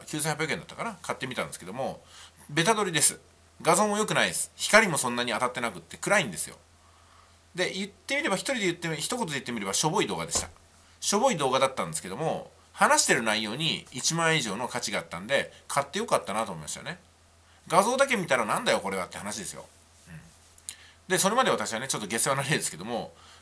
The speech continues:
水着の女の子が出てくる動画なんて買ったことなかったんですよ。ね。その私が、おじさんが喋ってる動画を買ったんですよ。ね。で、水着の女の子が出てくる動画は、三千円とかね、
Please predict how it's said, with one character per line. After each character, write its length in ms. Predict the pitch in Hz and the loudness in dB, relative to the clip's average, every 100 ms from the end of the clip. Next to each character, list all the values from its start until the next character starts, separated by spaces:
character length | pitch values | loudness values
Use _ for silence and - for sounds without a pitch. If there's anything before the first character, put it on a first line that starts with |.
| - | -4
水 260 | 165 175 | 0 0
着 80 | 226 | 0
の 160 | 233 226 | 2 2
女 200 | 233 226 | 2 2
の 80 | 165 | 2
子 100 | 107 | 0
が 60 | |
出 100 | 120 | -2
て 80 | 110 | -4
く 100 | 101 | -8
る 80 | 92 | -2
動 160 | 110 | -2
画 100 | 107 | 2
な 100 | 113 | 0
ん 60 | 90 | -2
て 80 | - | -2
買 140 | 151 | -2
っ 20 | |
た 60 | 202 | -2
こ 80 | 175 | -2
と 80 | 110 | -2
な 60 | |
か 80 | 101 | -2
っ 60 | - | -8
た 100 | 71 | -10
ん 20 | |
で 60 | |
す 60 | - | -10
よ。 80 | - - _ _ - | -10 -20 _ _ -10
ね。 240 | - - - - _ _ _ _ _ _ - | -6 -6 -8 -20 _ _ _ _ _ _ 0
そ 160 | 247 | 4
の 80 | 277 | 6
私 320 | 247 247 247 | 6 6 4
が、 260 | 247 151 - - - - - - | 6 4 4 -12 -20 -20 -12 0
お 80 | |
じ 80 | 175 | 6
さ 140 | 190 262 | 8 8
ん 60 | |
が 80 | 247 | 6
喋 200 | 240 233 | 6 4
っ 40 | |
て 80 | - | 0
る 60 | 113 | -2
動 160 | 113 110 | 2 4
画 100 | 101 | 4
を 40 | |
買 140 | - | 2
っ 40 | - | -2
た 120 | 110 | -4
ん 40 | |
で 40 | 78 | -4
す 80 | - | -6
よ。 100 | - - - - - _ _ _ _ _ _ - | -8 -20 -20 -20 -20 _ _ _ _ _ _ -8
ね。 200 | - - - _ _ - | -6 -6 -12 _ _ -10
で、 180 | 180 165 | 0 0
水 260 | 160 196 214 | 2 0 0
着 80 | |
の 340 | 247 247 139 - | 2 4 4 2
女 240 | 175 220 226 | 0 4 6
の 80 | 139 | 6
子 60 | |
が 60 | 120 | 2
出 120 | 127 | 0
て 80 | 113 | -2
く 80 | 123 | -2
る 240 | 143 90 | -2 0
動 160 | 123 120 | 2 4
画 80 | |
は、 260 | 143 131 85 - - - | 6 4 2 -12 -20 -8
三 240 | - 180 180 | 2 2 4
千 100 | 190 | 2
円 80 | 117 | 0
と 80 | |
か 100 | - | -4
ね、 180 | 127 156 | -4 -4